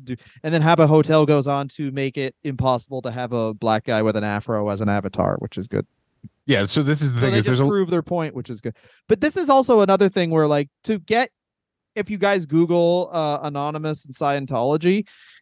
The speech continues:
Speaker 1: you find a lot of articles from around the time,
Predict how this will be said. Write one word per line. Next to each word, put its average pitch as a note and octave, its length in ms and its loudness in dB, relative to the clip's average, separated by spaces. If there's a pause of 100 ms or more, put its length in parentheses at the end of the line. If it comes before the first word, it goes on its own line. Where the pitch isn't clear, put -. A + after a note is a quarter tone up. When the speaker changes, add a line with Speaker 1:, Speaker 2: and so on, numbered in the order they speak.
(100)
Speaker 1:
you E3+ 100 -6
find E3 240 0
a E3 40 0
lot D#3 200 2
of C3+ 260 -2 (300)
articles F#3 640 2
from D#3+ 220 -8
around D3 500 -4
the C#3+ 80 -4
time, E3+ 560 -2